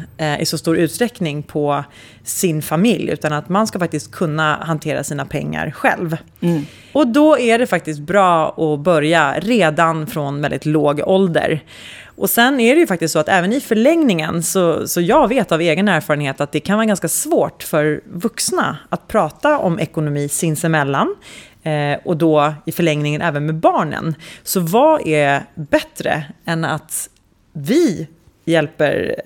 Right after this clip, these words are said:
Speaker 1: eh, föräldrar att prata med barnen? För då blir det också lättare för alla att, om vi har lyft på det här tabut lite grann.
Speaker 2: Mm. Du har precis avslutat, eh, en lång dags filmning idag med både barn och vuxna,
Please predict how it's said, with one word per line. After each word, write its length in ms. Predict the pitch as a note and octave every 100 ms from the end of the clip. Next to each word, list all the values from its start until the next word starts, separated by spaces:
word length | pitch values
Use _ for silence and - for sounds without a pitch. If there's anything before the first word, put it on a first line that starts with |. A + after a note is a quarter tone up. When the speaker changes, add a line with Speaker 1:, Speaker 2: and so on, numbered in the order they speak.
| D3
Speaker 1:
eh, 300 | C#3+ C3+ C#3
föräldrar 640 | - F#3+ F4+ A#3+ - - -
att 140 | -
prata 320 | B3+ C#3 -
med 120 | F4
barnen? 340 | C#3+ - - C#3+ -
För 80 | -
då 80 | F#3+
blir 140 | G3+
det 60 | F#3
också 400 | D#3 E3 D3 C3+ -
lättare 500 | D3+ - C#3 C3+ -
för 280 | - D#3 - _
alla 360 | - D#3+ D#3+ G3 - _
att, 220 | D#3 -
om 160 | - D#3
vi 80 | C#3+
har 80 |
lyft 300 | C#3 C#3+ -
på 80 | -
det 60 | C3+
här 120 | C3 -
tabut 520 | - D#3 B3 - -
lite 160 | - -
grann. 220 | - B2+ -
Speaker 2:
Mm. 340 | F3 F3 G3+ A#3+ - - - - - _ -
Du 200 | F3 A#3
har 100 | B3
precis 400 | B3+ A#3+ G#3+ -
avslutat, 840 | G3+ F3+ F#3 F3+ F3+ F3+ F3+ -
eh, 320 | E3+ E3 -
en 120 | F#3
lång 260 | F#3 F#3+ F3
dags 360 | D#3 D#3+ D#3+
filmning 420 | - F#3 D#3 E3+ C4
idag 340 | A3 D4 B3+
med 360 | F#3+ F#3+ F#3+ E3+
både 240 | G3+ F#3+
barn 540 | E3+ D3 G3 A#3+ D4 D4
och 280 | - G3 - F#3
vuxna, 520 | A#3 - - A3+